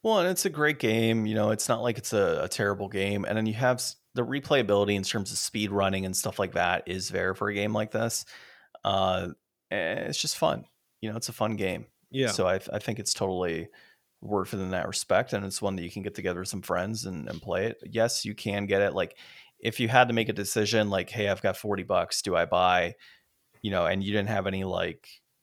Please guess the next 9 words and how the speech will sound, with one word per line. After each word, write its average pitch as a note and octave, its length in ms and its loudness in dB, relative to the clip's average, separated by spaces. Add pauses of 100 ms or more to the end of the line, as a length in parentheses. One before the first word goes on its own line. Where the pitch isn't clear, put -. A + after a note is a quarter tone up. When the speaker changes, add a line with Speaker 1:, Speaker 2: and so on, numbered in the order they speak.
(500)
Speaker 1:
you G2 100 -6
know, D#2+ 360 -4 (100)
um, B1 520 -8 (100)
affinity G2 420 -2
towards G2 340 -4
one F#2 200 -2
or F2 100 -4
the F2+ 140 -2
other, F#2+ 300 0